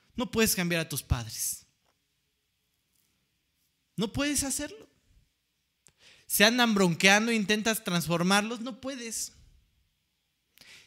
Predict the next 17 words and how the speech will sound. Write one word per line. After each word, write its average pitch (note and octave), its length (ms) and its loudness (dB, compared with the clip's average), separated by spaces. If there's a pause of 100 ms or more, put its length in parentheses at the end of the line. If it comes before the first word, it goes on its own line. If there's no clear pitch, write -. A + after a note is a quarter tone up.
Te F3+ 140 4
tengo G#3+ 420 -2
noticias. F3 960 -2 (2750)
No D#3+ 140 2
arreglaste D3+ 500 0
nada. A#2 220 -10 (500)
<laughs> - 560 -2 (1080)
No E3 140 2
arreglas C4 420 0
nada. F#4 140 -8 (1500)
¿Quién A3+ 180 4
es A3+ 120 0
el G#3+ 100 -2
que G#3 80 0
arregla G3 320 2
de G3+ 80 2
raíz? G3+ 640 0